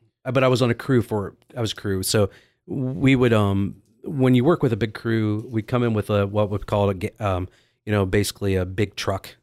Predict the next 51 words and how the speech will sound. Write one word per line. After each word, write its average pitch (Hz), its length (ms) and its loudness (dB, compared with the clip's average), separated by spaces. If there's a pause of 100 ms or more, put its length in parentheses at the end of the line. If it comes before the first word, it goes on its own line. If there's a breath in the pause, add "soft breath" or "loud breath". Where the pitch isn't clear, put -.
(180)
And, 101 360 -4 (460)
um, 95 480 0 (260)
I, - 60 -18 (280)
I, 117 180 -6 (760)
on 120 140 0
that 110 180 2
one, 104 140 0
I 98 80 2
was 98 180 0
a 95 340 -2 (120)
P 107 260 0
A 92 300 -4 (320)
on 101 140 -10
that. 92 260 -8 (480)
Um, 98 180 0
so 101 180 2
production 104 420 0
assistant, 101 440 -2
but 101 140 0
it 104 40 2
was 101 200 -2
like, 101 240 -2
it - 80 -6
was 175 120 0
a - 40 -4
cool 127 180 -6
experience. 95 420 -14
I 95 40 -16
mean, 104 160 -6
it 104 120 -2
really 110 220 -2
was. 107 220 -4 (880)
I've 170 160 -4
had 170 160 2
so 160 100 0
many, 131 300 0
you 156 100 2
know, 175 140 6
it's - 160 2
like, 123 140 0
I 131 100 0
think 170 180 0
about 113 380 0
the 107 100 -4
video 110 380 2
business 107 580 -2
and 120 100 -2
it's - 160 -2
such - 220 -2
a 120 40 -4
blur. 107 320 -2